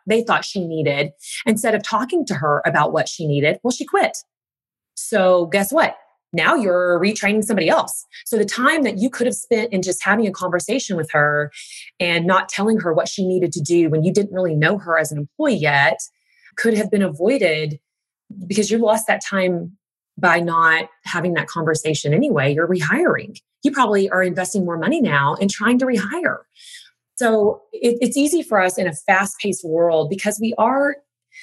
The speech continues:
we are fast and we are multitaskers and we are box checkers.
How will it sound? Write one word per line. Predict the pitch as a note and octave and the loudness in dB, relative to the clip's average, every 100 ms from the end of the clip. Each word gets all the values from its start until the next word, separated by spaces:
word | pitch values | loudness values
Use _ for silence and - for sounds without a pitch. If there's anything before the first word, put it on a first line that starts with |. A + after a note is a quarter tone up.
| - - | -20 -2
we | C4+ | 0
are | C#4+ C4+ | 2 2
fast | C#4 C4 D#4 C#4 E3 - | 0 -2 0 2 0 0
and | G#3 A3 | -2 2
we | B3+ | 2
are | B3+ | 2
multitaskers | A#3+ C4 C#4 C4 C#4+ - G3 | 0 0 0 2 -2 0 -2
and | F#3 | 0
we | |
are | G#3+ | 0
box | G3+ D4 - - | 0 -4 -6 -4
checkers. | G3+ D#3 D#3 C#3+ | -2 0 0 -2